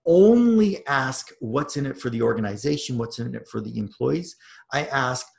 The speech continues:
what's in it for the sponsor or the leader personally.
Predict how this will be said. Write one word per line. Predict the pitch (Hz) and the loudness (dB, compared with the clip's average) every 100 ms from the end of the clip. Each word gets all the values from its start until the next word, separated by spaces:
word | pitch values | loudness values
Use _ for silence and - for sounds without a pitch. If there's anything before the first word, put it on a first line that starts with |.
| _ _ | _ _
what's | 135 135 180 196 - | -6 2 2 2 -6
in | 165 151 | -6 -4
it | 156 | -4
for | - 131 | -6 -8
the | 120 | -6
sponsor | 117 - - 123 131 - 139 | -8 -10 -8 -6 -6 -4 -4
or | - 120 | -4 -4
the | 117 | -4
leader | 117 123 120 123 - - _ _ _ | -4 -4 -2 -4 -4 -16 _ _ _
personally. | - 143 135 - 120 107 - | -6 -4 -4 -4 -6 -6 -10